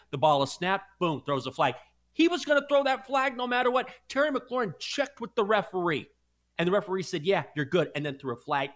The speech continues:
And then the Commanders move back. Then they throw a pass into the end zone, and Curtis Samuel had Darnay Holmes draped on him like an Afghan, both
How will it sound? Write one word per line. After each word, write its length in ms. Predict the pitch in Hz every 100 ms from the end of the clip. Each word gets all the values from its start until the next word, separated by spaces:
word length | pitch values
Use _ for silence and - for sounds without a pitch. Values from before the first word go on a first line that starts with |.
| -
And 280 | 185 175 147
then 400 | 233 247 208 208 - _ _ _
the 80 | 131
Commanders 580 | 135 147 185 240 247 202
move 240 | 220 190
back. 300 | - 214 202 - _ _
Then 200 | 139 247
they 140 | 277 269
throw 220 | - 220
a 40 |
pass 340 | 208 202 196 -
into 160 | 208 220
the 260 | 196 175 190
end 180 | 226 156
zone, 360 | 165 156 180 - _ _ _ _ -
and 220 | 196 190
Curtis 400 | - - 302 285
Samuel 460 | - 254 269 254 202
had 300 | 196 190 127
Darnay 400 | 214 240 233 196
Holmes 500 | - 196 220 214 - - 120
draped 480 | - 147 226 233 208
on 180 | 208 190
him 260 | 190 202
like 200 | 185 185
an 100 | 156 147 -
Afghan, 720 | 185 202 196 - 104 92 82 - _ _
both 400 | 127 185 254 -